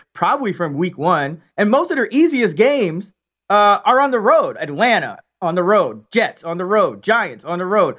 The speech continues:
They played Detroit on the road once, obviously at home as well. Uh, but I don't see a lot of gimmies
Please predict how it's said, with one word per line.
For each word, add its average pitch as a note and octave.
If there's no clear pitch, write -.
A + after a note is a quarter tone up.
They C3+
played D#3+
Detroit A#3+
on F#3
the E3
road D3+
once, C#3
obviously C3+
at A#2
home C#3+
as B2+
well. E3
Uh, D#3+
but F3
I E3
don't C4+
see C4+
a A#3+
lot G3+
of E3
gimmies F3+